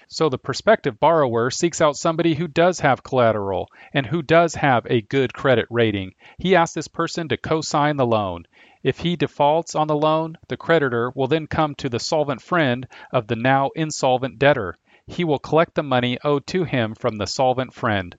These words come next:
Solomon recommended that nobody co-sign a note for a friend.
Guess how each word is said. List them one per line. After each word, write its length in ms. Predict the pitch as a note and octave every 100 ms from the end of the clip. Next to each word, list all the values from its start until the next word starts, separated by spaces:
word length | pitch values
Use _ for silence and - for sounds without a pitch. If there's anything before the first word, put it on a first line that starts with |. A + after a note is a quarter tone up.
| _ _ - - -
Solomon 500 | - G3+ A3+ C#3+ B2
recommended 560 | A#2+ C3+ A#2+ A#2+ B2 A2+
that 160 | G2
nobody 380 | A#2+ C#3 C#3+ C#3+
co-sign 440 | - C3 B2 C3 A#2
a 60 |
note 280 | G#2 A2+ A#2+
for 180 | B2 G#2
a 40 |
friend. 420 | - A#2 G2+ F2+